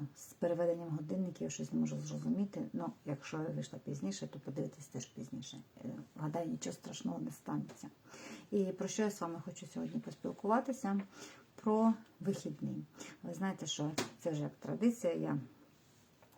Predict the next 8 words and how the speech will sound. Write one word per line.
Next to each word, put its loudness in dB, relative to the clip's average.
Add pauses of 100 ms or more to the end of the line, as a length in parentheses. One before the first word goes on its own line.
(140)
виходжу 4
проводити -2
тайм-менеджмент 0
зарядки -2
по -4
вихідним, 8 (440)
тому, 4 (640)
а, 0